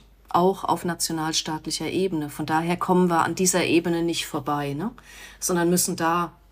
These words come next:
offensichtlich ansetzen, zunächst mal, wenn's um die Verbesserung der Bedingungen von Arbeitenden geht.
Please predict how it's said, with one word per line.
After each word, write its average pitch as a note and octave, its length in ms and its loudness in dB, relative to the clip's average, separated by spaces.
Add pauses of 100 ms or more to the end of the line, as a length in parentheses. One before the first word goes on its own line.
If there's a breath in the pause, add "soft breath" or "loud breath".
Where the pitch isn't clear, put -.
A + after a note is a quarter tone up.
offensichtlich F#3 960 0 (320 loud breath)
ansetzen, F#3 800 2
zunächst F#3+ 560 4
mal, D3+ 360 -6 (280)
wenn's E3 400 0
um E3+ 180 -4
die E3 100 -6
Verbesserung D#3+ 680 -4 (720 loud breath)
der E3 160 2
Bedingungen E3 560 0
von D#3 160 -6
Arbeitenden D3 600 -6
geht. D3 360 -8